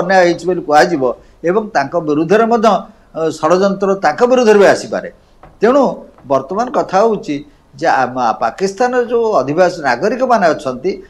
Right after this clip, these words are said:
ତାଙ୍କର ସନ୍ତୁଷ୍ଟିକରଣ, ଆର୍ମିର ସନ୍ତୁଷ୍ଟିକରଣ, ସମସ୍ତଙ୍କୁ ମନକୁ ଯାଇ ନେବେ, ନେଇପାରିବେ ଏବଂ ସମସ୍ତେ ଫେର support କରିବେ, ତାହେଲେ ନିର୍ବାଚନ ପ୍ରକ୍ରିୟା ଯଦି ଆରମ୍ଭ ହୁଏ, ତାହେଲେ ନିର୍ବାଚନ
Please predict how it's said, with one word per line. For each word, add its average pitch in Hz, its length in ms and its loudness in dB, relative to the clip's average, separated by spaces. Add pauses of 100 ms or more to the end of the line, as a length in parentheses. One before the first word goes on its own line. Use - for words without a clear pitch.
(220)
ତାଙ୍କର 131 380 -2
ସନ୍ତୁଷ୍ଟିକରଣ, 127 840 -4 (340)
ଆର୍ମିର 202 540 6
ସନ୍ତୁଷ୍ଟିକରଣ, 139 800 -4 (280)
ସମସ୍ତଙ୍କୁ 220 760 -2
ମନକୁ 175 540 0
ଯାଇ 202 220 2
ନେବେ, 131 400 0 (260)
ନେଇପାରିବେ 135 600 0 (360)
ଏବଂ 190 200 0
ସମସ୍ତେ 196 460 -6
ଫେର 185 220 -2
support 170 380 -6
କରିବେ, 156 380 0 (360)
ତାହେଲେ 226 300 0 (440)
ନିର୍ବାଚନ 202 500 0 (480)
ପ୍ରକ୍ରିୟା 196 420 0
ଯଦି 196 140 0
ଆରମ୍ଭ 165 360 4
ହୁଏ, 190 320 4 (420)
ତାହେଲେ 185 180 2
ନିର୍ବାଚନ 175 540 -2